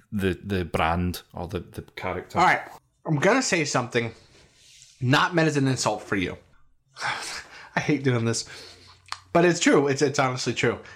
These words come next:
Speaker 2: Taz was the Looney Tunes stupid kids <laughs> light.
Speaker 1: Yeah. No, I, I agree
Speaker 2: Um,
Speaker 1: one hundred percent.
Speaker 2: It, it was, it was like the kids I knew. Okay, we're just based this off the kids I knew.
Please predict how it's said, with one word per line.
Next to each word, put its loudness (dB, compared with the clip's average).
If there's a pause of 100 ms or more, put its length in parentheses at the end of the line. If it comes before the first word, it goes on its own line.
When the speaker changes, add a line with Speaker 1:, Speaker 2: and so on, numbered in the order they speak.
(180)
Speaker 2:
Taz 2
was 2
the 2
Looney 2
Tunes 4
stupid 4
kids 0
<laughs> -
light. -2 (680)
Speaker 1:
Yeah. 6 (1200)
No, 8
I, 8 (100)
I 6
agree 6
Speaker 2:
Um, 4
Speaker 1:
one 4
hundred 0
percent. 4 (760)
Speaker 2:
It, 0
it 6
was, 4
it 4
was 2
like -2 (340)
the 4
kids 4
I 6
knew. 0 (100)
Okay, 0
we're -2
just 0
based 2
this -4
off -2
the -14
kids -2
I 0
knew. -6